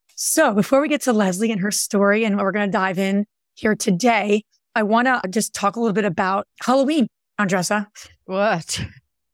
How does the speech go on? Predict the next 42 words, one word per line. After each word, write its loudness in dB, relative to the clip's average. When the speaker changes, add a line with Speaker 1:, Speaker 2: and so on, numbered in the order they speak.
Speaker 2:
What 2
Speaker 1:
<laughs> -
Speaker 2:
about 0
Halloween? 0
Speaker 1:
Halloween 2
was 0
recent. -2
Okay. 0
We, 0
we, 0
you 0
know, 2
and, -2
and 2
some 0
people 2
love 2
Halloween. 0
Some -4
people -4
don't. 0
I -8
love 2
Halloween. -14
And 2
I 0
was, 0
I 0
was, -2
uh, 2
my -2
daughter 2
was 0
Belle, -4
uh, 2
because -2
she 0
got -2
this -2
Belle 0
dress -2
from, -4